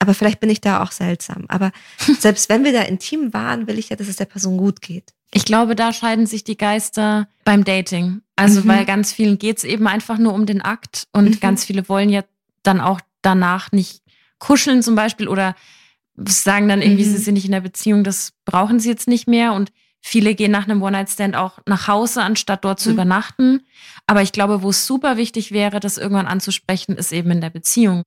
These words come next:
Speaker 1: Ja, also du hast wahrscheinlich total recht. Mein Gedanke, nur um da mal so kritisch nachzufragen,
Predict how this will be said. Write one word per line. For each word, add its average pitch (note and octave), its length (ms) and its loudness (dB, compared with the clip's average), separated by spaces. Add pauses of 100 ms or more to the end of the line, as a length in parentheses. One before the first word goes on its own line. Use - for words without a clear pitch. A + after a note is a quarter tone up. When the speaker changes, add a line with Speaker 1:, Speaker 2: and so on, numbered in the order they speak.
Speaker 1:
Ja, G3+ 100 4
also A3 220 4
du A3 180 -2
hast A3 260 -2 (180)
wahrscheinlich G#3 340 0
total G3 360 -2
recht. G#3+ 240 -10
Mein G#3 120 4
Gedanke, A3 420 -2
nur A3 100 0
um G3 100 -2
da G3 200 -2
mal F#3 160 0
so F3+ 80 -8
kritisch - 360 -4
nachzufragen, G#3+ 600 -6